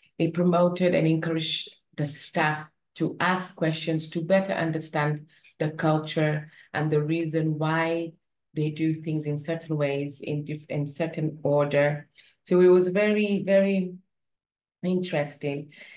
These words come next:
And it kind of helped us as a community to better understand our students, our families, and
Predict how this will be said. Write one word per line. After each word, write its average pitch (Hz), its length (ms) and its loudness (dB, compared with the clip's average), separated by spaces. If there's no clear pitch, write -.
And 165 400 -4
it 175 180 0
kind 190 220 2
of 190 160 4
helped 175 600 -4
us 175 580 -2
as 165 320 0
a 156 340 0
community 180 760 -2
to 175 80 -6
better 175 280 -2
understand 165 600 -4
our 156 280 0
students, 190 840 -2
our 156 320 0
families, 160 1080 -2
and 170 440 -4